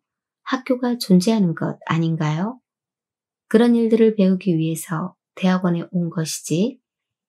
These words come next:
이미 다 알고 있다면 대체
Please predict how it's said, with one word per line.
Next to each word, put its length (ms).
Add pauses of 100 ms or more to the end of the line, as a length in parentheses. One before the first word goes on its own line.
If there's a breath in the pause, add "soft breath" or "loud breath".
(160)
이미 400
다 260
알고 240
있다면 560 (380)
대체 540